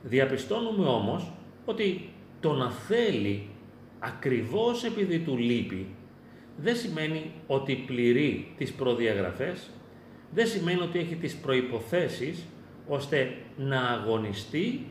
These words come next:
για να τα καταφέρει. Διότι θα χρειαστεί να κάνει κάποια βήματα για να μπορέσει να γίνει καλός μαθητής.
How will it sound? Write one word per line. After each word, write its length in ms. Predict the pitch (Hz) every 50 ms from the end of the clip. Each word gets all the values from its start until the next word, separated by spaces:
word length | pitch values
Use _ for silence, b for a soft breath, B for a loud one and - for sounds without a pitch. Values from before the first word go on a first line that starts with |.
| -
για 180 | - 139 156 156
να 80 | 151 139
τα 80 | 143
καταφέρει. 560 | 131 - 131 117 113 95 117 101 87 78 73 - - - - - - B B B B B B B B -
Διότι 600 | 120 123 139 139 135 127 123 - 165 190 - - - - - - - - - - - - - -
θα 120 | - 143
χρειαστεί 760 | - 127 135 127 117 110 113 - - - 135 127 151 190 - - - - B B B B B - -
να 100 | 135 135
κάνει 260 | 135 190 214 220 214
κάποια 520 | 196 208 214 214 - - 208 196 165 143 - - -
βήματα 680 | 240 240 233 175 123 107 98 - 98 90 92 - - - -
για 120 | 123 123 120
να 100 | 120 113
μπορέσει 460 | 107 113 113 113 113 110 - 120 117
να 80 | 113
γίνει 260 | 107 101 110 113 107 104
καλός 360 | 101 110 104 104 104 98 101
μαθητής. 540 | 113 101 92 104 95 95 92 92 - -